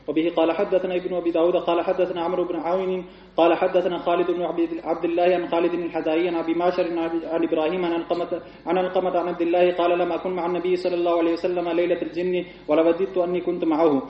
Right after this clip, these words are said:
وبه قال حدثنا ربيع المعدن قال حدثنا أسد قال حدثنا يحيى، يحيى بن زكريا بن أبي زايدة قال حدثنا داود بن أبي حند عن عامر عن علقمة قال: سألت ابن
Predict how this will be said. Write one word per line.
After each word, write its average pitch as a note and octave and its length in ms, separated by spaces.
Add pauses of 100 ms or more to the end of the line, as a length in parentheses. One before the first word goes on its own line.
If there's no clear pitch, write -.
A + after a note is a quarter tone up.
(220)
وبه D#3+ 260
قال F3 160
حدثنا F#3 460
ربيع F3+ 400
المعدن F3+ 520
قال E3+ 200
حدثنا F3+ 420
أسد F3 340
قال F3 160
حدثنا F3+ 420
يحيى، F3+ 420
يحيى F#3 240
بن F3 160
زكريا F3 440
بن F3+ 140
أبي E3 140
زايدة F3 480 (320)
قال E3+ 180
حدثنا F3+ 440
داود E3+ 340
بن E3 140
أبي E3 200
حند F#3 220
عن E3+ 260
عامر F3+ 260 (120)
عن E3+ 140
علقمة F3 460
قال: E3+ 260
سألت F3 260
ابن F3 220